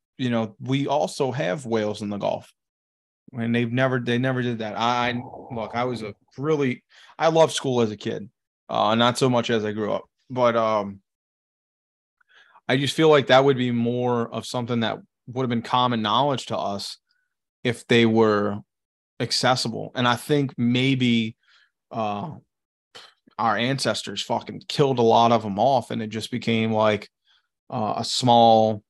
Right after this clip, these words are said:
you know, small, small grouping of 'em, and they didn't come too close to the shores, maybe.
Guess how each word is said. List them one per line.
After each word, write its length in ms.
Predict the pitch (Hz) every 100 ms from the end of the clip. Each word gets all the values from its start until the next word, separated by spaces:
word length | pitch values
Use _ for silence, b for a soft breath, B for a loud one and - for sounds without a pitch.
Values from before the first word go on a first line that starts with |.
| _ _
you 120 | 127
know, 300 | 113 107 104 _ _ _ _ -
small, 480 | - - 117 117 117
small 400 | - 117 117 110
grouping 420 | 113 123 123 110
of 160 | 104
'em, 220 | 104 104 107
and 160 | 117
they 100 | 117
didn't 300 | 113 120 131
come 380 | 117 123 117 107
too 160 | - 123
close 300 | 123 120 -
to 40 |
the 80 | 104
shores, 420 | - 117 117 113
maybe. 360 | 113 107 107